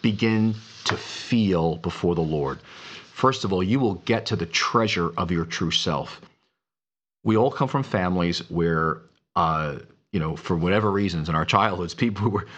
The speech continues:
we, we, we have to repress or suppress our emotions to survive. Uh, but our God self is buried within. I mean, God made you unique. There's nobody like you on the face of the earth.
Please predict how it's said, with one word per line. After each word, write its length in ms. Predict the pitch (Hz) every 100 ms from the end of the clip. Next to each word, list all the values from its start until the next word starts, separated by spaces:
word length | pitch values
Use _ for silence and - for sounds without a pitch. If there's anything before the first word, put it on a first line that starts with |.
| - -
we, 80 | 101
we, 180 | 101 90
we 120 | 104
have 80 | 107
to 60 |
repress 720 | 90 85 - 123 120 - - - _ _
or 160 | 98 90
suppress 560 | - 82 - 117 -
our 140 | 92 92
emotions 420 | 95 104 92 85
to 100 | 80
survive. 1000 | - 80 80 85 87 76 71 76 92 - - - - _
Uh, 480 | 90 80 78 78 73 - _
but 100 | 104
our 140 | 107
God 400 | 107 98 110 127
self 400 | - - 113 120
is 100 | 92
buried 460 | 85 - 95 117 120
within. 300 | 110 104 120
I 40 |
mean, 280 | 120 85 82
God 320 | - 101 120 98
made 300 | 104 117 101
you 80 |
unique. 320 | 90 90 107 107
There's 160 | 85
nobody 260 | 98 110 110
like 280 | 90 98 104
you 60 |
on 60 | 87
the 60 |
face 320 | 82 90 90 85
of 60 |
the 120 | 76
earth. 220 | 78 71